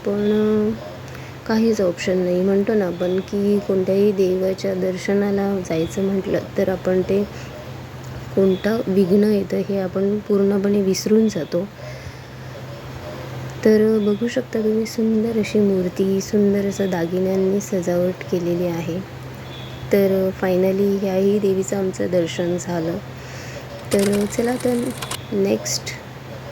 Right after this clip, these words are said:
आम्ही निघालो आहोत, अम, आर्थर रोडच्या देवीच्या दर्शनासाठी. तर तीही देवी खरंच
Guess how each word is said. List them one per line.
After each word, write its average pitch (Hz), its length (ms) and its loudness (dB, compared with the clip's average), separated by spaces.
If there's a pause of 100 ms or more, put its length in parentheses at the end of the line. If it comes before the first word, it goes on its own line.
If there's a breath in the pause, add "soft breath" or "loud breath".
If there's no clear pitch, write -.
(420)
आम्ही 208 420 4
निघालो 208 560 2
आहोत, 208 340 0 (460)
अम, 180 840 0 (2000 loud breath)
आर्थर 202 440 2
रोडच्या 202 500 4
देवीच्या 180 500 -2
दर्शनासाठी. 175 880 0 (640)
तर 202 220 6
तीही 247 840 0 (420)
देवी 190 300 6
खरंच 214 580 -2